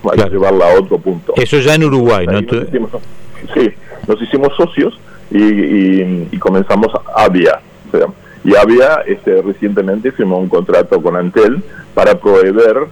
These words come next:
Speaker 1: este, juegos en la nube,
Speaker 2: Ujú.
Speaker 1: este, a todo Sudamérica,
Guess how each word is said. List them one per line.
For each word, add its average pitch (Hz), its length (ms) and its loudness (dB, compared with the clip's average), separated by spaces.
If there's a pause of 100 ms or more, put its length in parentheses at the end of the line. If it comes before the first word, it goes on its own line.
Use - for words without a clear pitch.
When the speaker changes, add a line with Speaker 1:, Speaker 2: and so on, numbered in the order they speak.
(140)
Speaker 1:
este, 87 640 -2
juegos 98 340 0
en 90 140 -4
la 87 80 0
nube, 107 420 0 (280)
Speaker 2:
Ujú. 98 300 -4
Speaker 1:
este, 131 140 -4
a 80 60 -2
todo 98 240 2
Sudamérica, 87 680 0